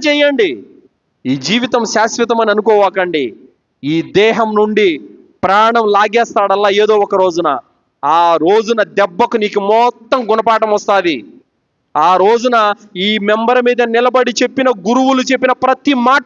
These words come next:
మీదకి యాద అవుతుంది. యాదైనా ఏం లాభం ఉండదు. కావున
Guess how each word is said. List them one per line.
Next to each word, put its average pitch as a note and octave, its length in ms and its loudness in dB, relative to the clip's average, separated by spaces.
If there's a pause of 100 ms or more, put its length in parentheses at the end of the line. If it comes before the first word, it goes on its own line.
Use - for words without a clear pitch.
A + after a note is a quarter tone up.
మీదకి C#4 280 -2
యాద C4 200 2
అవుతుంది. C4 640 0 (460)
యాదైనా A3 460 -6
ఏం A3 440 2
లాభం G3+ 300 2
ఉండదు. F3 380 -2 (840)
కావున E3+ 540 2